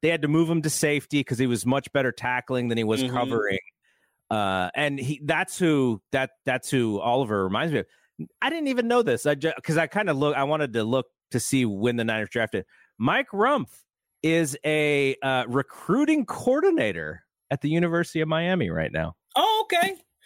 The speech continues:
Speaker 2: Yeah,
Speaker 1: There you
Speaker 2: he's
Speaker 1: go.
Speaker 2: another guy we were talking, we were just talking about, um, Mooney Ward. He was a dude that, um, at corner, if he could get his hands on you, you know, it was a wrap for you. But yeah, it was,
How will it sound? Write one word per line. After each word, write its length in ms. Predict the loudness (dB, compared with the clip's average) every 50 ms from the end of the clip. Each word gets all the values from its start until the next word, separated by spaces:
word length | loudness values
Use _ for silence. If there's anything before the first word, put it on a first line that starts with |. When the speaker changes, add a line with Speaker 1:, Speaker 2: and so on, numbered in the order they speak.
| -18 -18 -10 -4
Speaker 2:
Yeah, 140 | -2 -2 -2
Speaker 1:
There 80 | 0 0
you 140 | 2 2 2
Speaker 2:
he's 40 | 2
Speaker 1:
go. 100 | 2 2 2
Speaker 2:
another 280 | 2 0 0 0 0 0
guy 240 | 0 0 0 0
we 80 | 0 0
were 100 | 0 -2
talking, 420 | 0 0 0 0 0 -2 -4 -4
we 140 | -2 -2 0
were 80 | 0 0
just 240 | 0 0 -2 -2 0
talking 280 | 0 0 0 0 -2 -4
about, 480 | -2 0 0 2 2 2 0 -2 -6 _ -18 -14 -12 -14 -12 _ -4
um, 580 | -2 0 0 0 0 0 0 -2 -4 -6 -10 -14 -20 -20 -20 -20 -20 -8 -2
Mooney 300 | 0 2 4 4 2 2
Ward. 540 | 0 0 0 2 2 2 2 2 0 -4 -6 _ -20 -20 -18 -8
He 200 | -2 0 2 2
was 240 | 4 4 4 2 2
a 80 | -2
dude 540 | -2 0 2 4 4 6 6 4 4 2 0 -2
that, 220 | 0 0 0 0
um, 300 | 0 0 0 -2 -2 -4 -2 -4
at 200 | -4 -4 -4 -8
corner, 380 | -12 -4 -2 0 2 2 0 -2
if 80 | 0
he 140 | 0 -2 0
could 60 | 0
get 120 | -2 -2 -2
his 100 | -4 -6
hands 460 | -4 -4 -2 0 0 -2 -2 -2 -4
on 240 | -4 -4 -6 -8 -10
you, 220 | -10 -12 -12 -14 _ _ _ _ _ _ _ _ _ _ -4
you 120 | -2 0 0
know, 480 | 2 0 0 0 0 -2 -6 -8 -14 _ -4
it 80 | -2 -2
was 160 | -2 -2 -2
a 80 | -4 -4
wrap 340 | -2 0 0 0 0 -2 -8 _ _ _ _ _
for 240 | -6 0 0 2 0
you. 280 | 0 -2 -6 -10 -12 -10 -4
But 280 | 0 0 0 0 0 -2
yeah, 240 | -2 -2 -2 -2 -4 -2
it 80 | -2 -2
was, 240 | 0 0 -2 -4